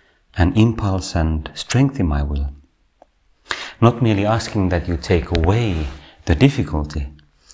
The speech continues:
Perhaps it is not possible and it's not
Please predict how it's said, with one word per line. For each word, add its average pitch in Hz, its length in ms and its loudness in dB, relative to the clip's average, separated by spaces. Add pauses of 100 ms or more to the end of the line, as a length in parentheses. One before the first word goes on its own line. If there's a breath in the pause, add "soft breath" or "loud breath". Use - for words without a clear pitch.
(260 loud breath)
Perhaps 87 680 -2 (760)
it 90 140 0
is 87 240 2
not 98 220 -2
possible 92 460 0
and 76 140 -6
it's - 260 -10
not - 380 -4